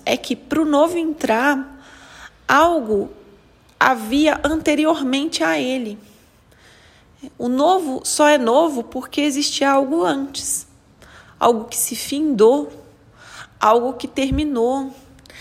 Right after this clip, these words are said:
algo que cedeu lugar. Então, da mesma maneira, é assim nos relacionamentos. É, só é possível haver um novo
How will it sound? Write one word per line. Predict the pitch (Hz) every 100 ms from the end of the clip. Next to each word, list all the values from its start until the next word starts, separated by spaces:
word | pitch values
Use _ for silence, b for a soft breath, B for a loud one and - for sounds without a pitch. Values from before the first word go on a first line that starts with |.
| B -
algo | 226 233
que | 254 -
cedeu | 269 214 233
lugar. | 240 294 247 233 240 262 - - - - _ b b b -
Então, | 330 330 262
da | 294 349
mesma | 220 226 240
maneira, | 254 294 330 269 269 262 214 - - -
é | 247
assim | 247 247 -
nos | 220 208 -
relacionamentos. | 196 185 - 190 196 262 240 220 233 - 220 - B B B B B
É, | 254 320
só | -
é | 277
possível | 330 403 - 277 240 233
haver | 214 196 214 202
um | 214 208
novo | 196 214 277 285 214